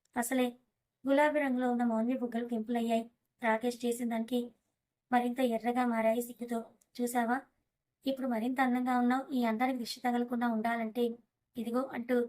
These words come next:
మౌన్వి కళ్ళకున్న కాటుక తీ-, కొద్దిగా తీసి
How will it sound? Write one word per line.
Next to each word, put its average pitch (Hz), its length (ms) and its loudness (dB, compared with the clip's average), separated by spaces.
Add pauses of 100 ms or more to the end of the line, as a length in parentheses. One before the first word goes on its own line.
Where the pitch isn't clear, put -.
(580)
మౌన్వి 277 320 2
కళ్ళకున్న 247 440 0
కాటుక 233 340 -2
తీ-, 254 200 -12 (380)
కొద్దిగా 247 280 0
తీసి 233 320 -2